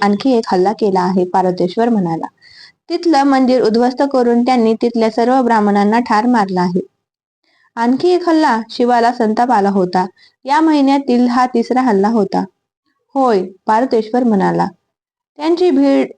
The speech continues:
आता चांगली चेपत चाललेली आहे. नेहमीप्रमाणेच त्यांच्याशी लढण्यासाठी खरोखरचे सैनिक तिथं पोहोचेपर्यंत ते पळून जातात." शिवाने आपल्या मुठी आवडल्या. या दहशतवादी हल्ल्यांचा सामना कसा करावा याची त्याला काहीच कल्पना नव्हती.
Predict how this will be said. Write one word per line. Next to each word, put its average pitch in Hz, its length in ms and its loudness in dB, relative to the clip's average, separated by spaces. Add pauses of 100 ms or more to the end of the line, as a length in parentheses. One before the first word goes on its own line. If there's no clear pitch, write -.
(220)
आता 254 280 0
चांगली 226 500 2
चेपत 233 480 -2
चाललेली 190 440 2
आहे. 185 280 0 (500)
नेहमीप्रमाणेच 285 840 2
त्यांच्याशी 262 520 0
लढण्यासाठी 233 720 0
खरोखरचे 233 760 0
सैनिक 214 440 -2
तिथं 208 340 0
पोहोचेपर्यंत 208 800 -2
ते 240 60 -2
पळून 214 320 0
जातात." 180 360 -2 (880)
शिवाने 339 420 0
आपल्या 285 320 0
मुठी 254 300 0
आवडल्या. 190 480 2 (320)
या 226 120 0
दहशतवादी 240 640 0
हल्ल्यांचा 240 580 0
सामना 233 420 0
कसा 262 260 -2
करावा 240 420 0
याची 254 280 0
त्याला 240 260 0
काहीच 220 320 -2
कल्पना 196 420 0
नव्हती. 202 380 0